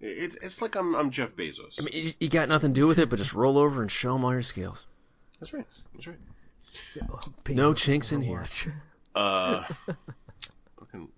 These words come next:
Speaker 1: racist Americans.
Speaker 2: Mm-hmm.
Speaker 1: In the latest li-,
Speaker 3: I, oh.
Speaker 1: There you go. You got it.
Speaker 2: We did, we did okay this week. We did pretty okay. <laughs>
Speaker 3: That's, we made it. Yeah. It's an hour in before one of us
Speaker 2: Yeah.
Speaker 3: says something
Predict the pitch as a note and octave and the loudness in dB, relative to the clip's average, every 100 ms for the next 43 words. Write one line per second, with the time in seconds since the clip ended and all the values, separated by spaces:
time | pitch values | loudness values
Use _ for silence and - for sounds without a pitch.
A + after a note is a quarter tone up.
0 | _ E2+ A2 - A3+ - F3 F#2 G#2+ - | _ -14 -12 -12 -16 -14 -14 -14 -18 -20
1 | - - - A#2+ D#3 A3 - - - - | -20 -10 -4 -2 -2 -4 -10 -18 -20 -20
2 | _ _ - A2 A#2 F3 - C3+ B2 - | _ _ -4 2 6 6 4 6 4 4
3 | - - - - C4+ - C#3 C3+ A#2 A2+ | -12 -14 -14 -6 -6 -6 -8 -8 -4 0
4 | G#2 E2 E2 - - A#4 F#4+ E4+ D4 F4 | 0 0 -2 4 8 10 12 12 10 8
5 | E4 G#3+ - C3 A#2 A#2 C3+ D#3+ - - | 12 12 12 8 8 4 4 4 2 -2
6 | - F4 - C#3+ A#2 - G#2 A2+ - F3 | 4 6 8 8 8 8 12 12 12 6
7 | F3+ G#3 - G#3 G#3+ F#3+ G#3+ G#3 A3 G3+ | -8 -6 -4 0 2 4 4 8 8 8
8 | F#3+ A3+ - - - - - - - G3 | 8 8 6 -4 -12 -20 -10 -4 6 8
9 | G#3 G3+ G#3 F#3 D#3+ E3 E3 C#3 B2+ B2 | 10 10 8 6 4 2 4 6 6 6
10 | D#3+ D#3+ D3 | 4 -2 -4